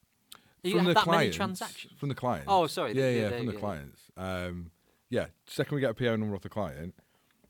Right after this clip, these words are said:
Speaker 2: she bills fifty percent of it, and then away we go. And it's like, but then she chases it as well.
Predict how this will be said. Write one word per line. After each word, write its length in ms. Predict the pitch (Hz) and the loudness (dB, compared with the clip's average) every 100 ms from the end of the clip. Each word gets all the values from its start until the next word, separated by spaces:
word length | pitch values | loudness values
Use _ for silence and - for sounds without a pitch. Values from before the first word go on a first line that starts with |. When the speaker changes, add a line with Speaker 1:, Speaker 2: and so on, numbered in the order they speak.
| _ _ | _ _
Speaker 2:
she 140 | - | -12
bills 200 | 107 117 | -4 -4
fifty 240 | - 113 85 | -4 -12 -12
percent 260 | 82 101 | -10 -10
of 100 | 73 | -10
it, 220 | 80 85 - | -14 -14 -12
and 140 | 87 | -10
then 420 | 92 87 87 85 82 _ _ _ _ _ _ | -8 -8 -8 -10 -14 _ _ _ _ _ _
away 220 | 95 92 87 | -10 -6 -6
we 80 | 82 | -4
go. 180 | 101 95 | -4 -4
And 120 | 110 | -6
it's 160 | 98 | -2
like, 200 | 127 120 - _ _ _ _ _ _ | -2 -2 -6 _ _ _ _ _ _
but 80 | 127 | -4
then 100 | 120 | -4
she 100 | 107 | -4
chases 400 | - 123 117 104 | -6 -6 -6 -10
it 80 | 80 | -10
as 100 | 85 | -8
well. 280 | 101 85 | -6 -8